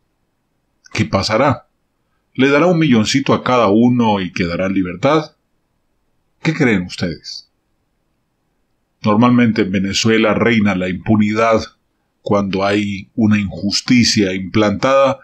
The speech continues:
empezando por el principal órgano de justicia, el Tribunal Supremo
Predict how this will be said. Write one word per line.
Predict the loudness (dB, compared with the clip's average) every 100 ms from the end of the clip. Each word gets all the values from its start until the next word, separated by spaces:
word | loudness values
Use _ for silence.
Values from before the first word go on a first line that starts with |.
| -20 -16 -2
empezando | 0 2 0 2 2 0 2
por | 2
el | 2
principal | 0 -2 -2 -2 0 0 -2
órgano | 0 2 2 0 -2
de | -4
justicia, | -2 -2 -2 0 0 2 0 -2 -4 _ -20 _
el | -2 0
Tribunal | 4 4 4 2 0
Supremo | -4 0 0 0 -2 -6